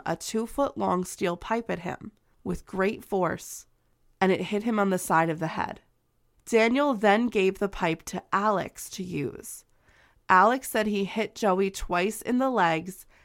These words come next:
and gave the pipe back to Daniel, who hit him another two times in his upper body. It is unclear what, you know, hit killed him, but when they went to check if he was breathing, they realized he was no longer breathing.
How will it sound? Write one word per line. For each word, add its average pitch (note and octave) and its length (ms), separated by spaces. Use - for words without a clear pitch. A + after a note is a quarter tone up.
and F3+ 240
gave E3+ 220
the E3+ 120
pipe D3+ 280
back - 300
to F#3 80
Daniel, D#3 560
who G#3 140
hit G#3 200
him G3+ 260
another F#3+ 460
two G3 220
times E3 500
in E3+ 160
his F3 200
upper D#3 300
body. D3 540
It G#3+ 80
is G3 280
unclear A3 760
what, F3+ 600
you G3 140
know, D#3 420
hit - 440
killed B3 340
him, E3 380
but E3+ 480
when G3 240
they F3+ 120
went F#3 260
to G#3 80
check F#3 320
if F3 100
he F#3+ 120
was E3 160
breathing, D#3 440
they D#3 120
realized C#3+ 460
he E3+ 60
was D3 220
no D3+ 100
longer E3 320
breathing. - 460